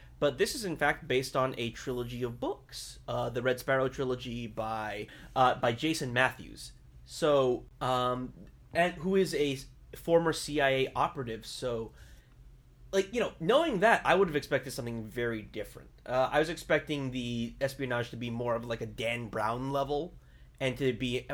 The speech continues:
have it be more, you know, titillating and vivacious and, like, you know, focused on the sexuality.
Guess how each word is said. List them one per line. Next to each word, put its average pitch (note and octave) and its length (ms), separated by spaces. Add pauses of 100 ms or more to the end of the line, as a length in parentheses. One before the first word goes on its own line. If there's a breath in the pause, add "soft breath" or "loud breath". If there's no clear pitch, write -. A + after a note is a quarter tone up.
(140)
have C#3 140
it C3 100
be C3 100
more, B2 420
you C3 80
know, G#2 120
titillating B2 720
and A2 220
vivacious G#2+ 840
and, A#2 240
like, - 160
you C3+ 40
know, G2+ 80
focused C3+ 380
on A#2 80
the A#2 80
sexuality. E3 640